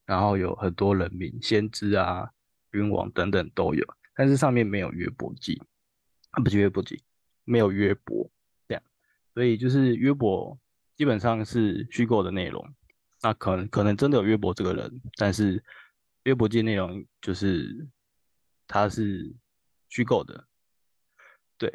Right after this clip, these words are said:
然后他主管就介绍我一本书，是这本约翰华顿跟朗文合著的《被误解的上帝》，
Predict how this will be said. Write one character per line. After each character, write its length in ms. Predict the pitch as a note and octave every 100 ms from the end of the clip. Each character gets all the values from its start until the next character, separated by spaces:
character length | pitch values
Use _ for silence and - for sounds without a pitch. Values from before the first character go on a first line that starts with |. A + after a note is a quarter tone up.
| - _ _ _
然 220 | G#2 G2+
后 320 | G2 A#2 G#2+
他 220 | G#2 A#2 -
主 140 | B2+
管 140 | B2 A#2
就 100 | A#2+
介 180 | C3 B2
绍 180 | B2+
我 120 | G#2+ A2
一 40 |
本 200 | G#2 F#2
书， 240 | - G#2
是 500 | G2 G#2+ F#2+ F2+ G2 - _ _ _
这 140 | A#2+ A#2
本 220 | A#2 A#2+ - _ _ -
约 120 | C3+
翰 240 | D3 C3+
华 240 | A2 A#2+ G#2
顿 200 | A#2 G#2
跟 460 | G#2+ G2+ G2+ G#2+ - _ _ _
朗 240 | F#2+ F#2
文 400 | F#2 F2+ F#2 A2 - - - _ -
合 180 | G2
著 220 | G2+ B2 G2+
的 260 | E2 - - -
《被 140 | A#2+
误 120 | A2+
解 140 | G#2 D#2+
的 80 |
上 200 | - G2+ -
帝》， 140 | -